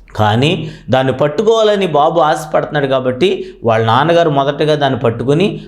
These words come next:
అప్పుడు ఆ కుమారుడికి ఇచ్చారు. అయితే, "డాడీ, మరి ఇది నన్ను కొడతాది" అని భయపడుతున్నాడు. కానీ చెప్పారు వాళ్ళ నాన్నగారు, "బాబు, అది నేను ఎప్పుడైతే దాన్ని పట్టుకున్నానో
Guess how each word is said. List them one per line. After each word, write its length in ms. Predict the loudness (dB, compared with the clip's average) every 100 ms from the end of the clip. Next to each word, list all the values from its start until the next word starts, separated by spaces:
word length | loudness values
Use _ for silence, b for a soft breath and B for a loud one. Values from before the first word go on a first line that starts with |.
| B
అప్పుడు 640 | -4 -2 0 2 0 -2 -4 -4
ఆ 80 |
కుమారుడికి 600 | -2 -2 0 0 0 -4
ఇచ్చారు. 600 | -6 -2 0 0 -4 -16 -10 -2
అయితే, 400 | 0 2 0 2
"డాడీ, 560 | 0 2 0 0 -6 -2
మరి 180 | 0 2
ఇది 160 | 0
నన్ను 180 | -2 -2
కొడతాది" 480 | -2 -2 0 0 0
అని 80 | 0
భయపడుతున్నాడు. 920 | 0 0 -2 -4 -4 -4 -4 -6 -6
కానీ 200 | -4 -4
చెప్పారు 460 | -6 -4 -2 0 2
వాళ్ళ 180 | 2
నాన్నగారు, 640 | 2 0 2 2 2 0 B B B
"బాబు, 240 | 0 2
అది 160 | 0 0
నేను 200 | 0 -2
ఎప్పుడైతే 420 | 0 0 2 0
దాన్ని 260 | 0 -2 -2
పట్టుకున్నానో 880 | -4 -2 -2 0 2 2 0 -2